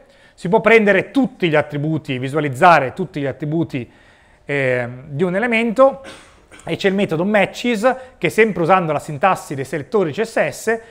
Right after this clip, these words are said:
permette di verificare se un certo elemento ha, corrisponde, ha un match corrispondente con quella stessa sintassi C S S. Mm? E quindi restituisce vero o falso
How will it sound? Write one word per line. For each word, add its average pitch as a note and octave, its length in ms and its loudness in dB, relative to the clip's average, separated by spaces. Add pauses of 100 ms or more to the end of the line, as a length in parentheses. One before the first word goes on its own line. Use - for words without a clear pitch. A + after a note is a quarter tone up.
(240)
permette G3 420 0
di D3+ 100 -4
verificare G3 600 0
se G3+ 460 0
un D#3+ 160 -6
certo G#3+ 260 -2
elemento G#3+ 600 -4 (280)
ha, D3+ 380 -4 (280)
corrisponde, G3 880 2
ha D#3 140 -4
un C#3 140 -4
match E3+ 380 -4
corrispondente D#3+ 840 -6 (200)
con D3+ 180 -4
quella E3 200 0
stessa D3+ 560 -6 (180)
sintassi D3 580 -6
C C3+ 100 -12
S B2+ 240 -18
S. - 260 -20 (380)
Mm? F3 60 -12 (400)
E - 60 -14
quindi D3+ 180 0
restituisce D3 460 -4
vero C#3 220 -4
o C3 40 -6
falso B2 560 -10